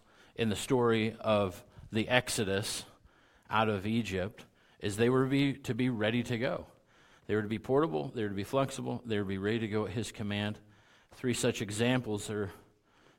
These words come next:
discovered here in the Gospel of Matthew that we're gonna look at. And two of those examples involved a young Israeli man and his young pregnant bride-to-be.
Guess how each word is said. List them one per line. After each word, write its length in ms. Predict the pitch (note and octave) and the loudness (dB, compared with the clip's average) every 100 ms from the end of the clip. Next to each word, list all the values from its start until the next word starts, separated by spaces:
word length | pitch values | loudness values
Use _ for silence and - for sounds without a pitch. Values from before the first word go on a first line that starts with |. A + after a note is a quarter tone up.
| - | -8
discovered 580 | A2 - B2 B2 A#2 F#2+ | -8 0 2 2 0 -2
here 200 | A2 A2 | 0 2
in 120 | G2+ | 0
the 60 | F#2+ | 0
Gospel 500 | G#2 G#2+ - G2+ F#2 | 0 0 -2 -4 -4
of 100 | F#2+ | -4
Matthew 480 | G2 A2+ A2+ G#2 | -2 -2 -2 -2
that 100 | F#2+ | -4
we're 120 | G2 G#2+ | -4 -4
gonna 180 | G2 | -4
look 160 | F2+ - | -6 -4
at. 160 | G2+ G2 | -4 -4
And 100 | - | 2
two 160 | E3+ | 6
of 60 | D3+ | 6
those 200 | A#2+ G#2+ | 4 2
examples 540 | G2 G#2+ A#2 A2 G#2+ | -2 0 0 -2 -4
involved 520 | A2 G2+ A2+ A2+ G#2+ - - - _ _ _ _ _ _ _ | -2 2 4 2 0 -16 -20 -20 _ _ _ _ _ _ _
a 80 | G2 | -8
young 400 | G2 G2 A2+ A2 | -4 0 2 2
Israeli 500 | G#2 F#2 A2+ B2 A2+ | 0 -2 0 2 2
man 320 | G2 F#2+ G2 | 2 0 -2
and 120 | A2 G2 | -2 -6
his 160 | F2 | -6
young 320 | G2 G2 F#2+ - - - _ | -4 -4 -4 -8 -18 -20 _
pregnant 480 | - G#2+ G2 G2 E2+ | -4 -2 -2 -4 -4
bride-to-be. 840 | G2 G#2 G2+ - F#2 A2 G#2 B2 | -2 0 -2 -6 -4 -2 0 -2